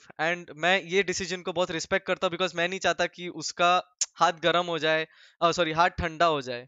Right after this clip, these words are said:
competitions को लेके। And irrespective of that, वो हमेशा एसएटीएल and हमेशा soul का part रहने वाला है। उससे कोई लेना देना ही नहीं है उसका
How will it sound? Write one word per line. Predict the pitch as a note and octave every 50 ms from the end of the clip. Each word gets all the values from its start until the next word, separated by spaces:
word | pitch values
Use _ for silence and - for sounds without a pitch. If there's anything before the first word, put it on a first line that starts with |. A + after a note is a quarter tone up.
| _ _
competitions | - D3 D3 C#3 D#3+ D3+ F3+ D3 - E3 D3 -
को | - D#3
लेके। | C#3 B2 A#2+ - - A#2+ A#2 _ _ _ _ _ _ _ - D3+
And | D#3+ -
irrespective | - E3+ F#3 G#3 A3 G#3+ - - G#3+ G3 - - G#3 G3 G#3+ F#3
of |
that, | D#3 C#3+ E3+ E3+ F#3 G3 - -
वो | D#3+ E3+ F#3
हमेशा | E3+ D#3 D#3 D#3+ D3+ - - F3+ F3+
एसएटीएल | - - D#3 D3+ - F3 D#3+ - E3 E3+ E3+ F3
and | F3 - D3+ D#3
हमेशा | D3+ D3 D3 D3+ - F3+ F3
soul | - - D#3 D3+ D3+
का | - F3
part | D#3+ - D#3 D3+ D#3 -
रहने | D3 C#3 C3 C#3
वाला | C3+ B2+ A#2+ A2+ G#2+
है। | G2+ - _
उससे | C3+ C#3+ - - - _ _ - E3+ D#3+
कोई | - - E3 E3+ E3+
लेना | E3 D3+ C#3+ C#3 D#3+ D#3+
देना | C#3+ D#3 D3 D3
ही | D3+ D3+ D3+
नहीं | C#3+ C3+
है | B2 A#2+
उसका | A#2+ A#2 - - - A#2